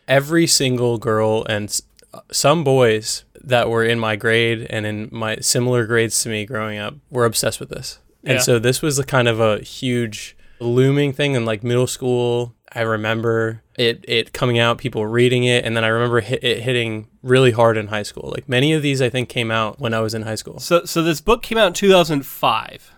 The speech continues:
Speaker 2: So where would you have been?
Speaker 1: Middle school and high school for me.
Speaker 2: Yeah, see, and that was college for me.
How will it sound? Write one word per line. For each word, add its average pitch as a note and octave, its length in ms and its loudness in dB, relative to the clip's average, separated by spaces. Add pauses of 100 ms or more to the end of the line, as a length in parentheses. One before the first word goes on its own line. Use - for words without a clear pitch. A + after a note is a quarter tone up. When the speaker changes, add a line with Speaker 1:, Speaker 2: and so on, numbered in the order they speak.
(240)
Speaker 2:
So - 180 -6
where C#3+ 220 0
would C3+ 180 -2
you C3 140 0
have A#2+ 120 -2
been? A#2 420 -6 (200)
Speaker 1:
Middle A2+ 240 -4
school G#2+ 220 -8
and G2+ 100 -10
high G#2+ 120 -4
school - 240 -10
for - 120 -14
me. C3 140 -6
Speaker 2:
Yeah, A#2+ 140 -6
see, - 180 0
and C#3 140 0
that D3 120 2
was C#3 140 -14
college A2 420 -2
for - 120 -16
me. B2+ 200 -18